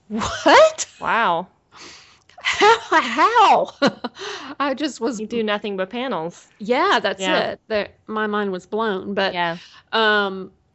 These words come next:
Speaker 1: so I originally I was signed up for, for, um, being on three panels besides the Game On Cur-, Girl panel and moderating two.
Speaker 2: Mm.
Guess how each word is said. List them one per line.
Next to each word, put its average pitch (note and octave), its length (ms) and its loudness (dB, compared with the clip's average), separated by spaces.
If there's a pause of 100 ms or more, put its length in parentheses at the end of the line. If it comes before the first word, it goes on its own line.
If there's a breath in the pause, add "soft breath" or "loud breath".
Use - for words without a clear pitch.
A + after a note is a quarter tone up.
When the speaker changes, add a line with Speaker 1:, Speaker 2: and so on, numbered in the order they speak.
(180)
Speaker 1:
so A#3 640 4
I A#3+ 100 4
originally C4+ 520 0
I A3+ 60 0
was A3 140 -2
signed A3 420 -4
up G3 320 -4
for, G3+ 260 -4 (160)
for, F#3+ 580 -2
um, F3+ 540 -8 (520)
being A3+ 280 4
on G3 720 0 (400)
three A#3+ 300 0
panels F#3+ 640 -2
besides F#3+ 400 -6
the G3+ 80 -6
Game G3 220 -6
On F#3 140 -6
Cur-, F#3 320 -8
Girl F#3+ 200 -2
panel F#3+ 360 -6
and G3 380 0
moderating G3 720 2
two. - 540 -4 (140)
Speaker 2:
Mm. F#3 280 -10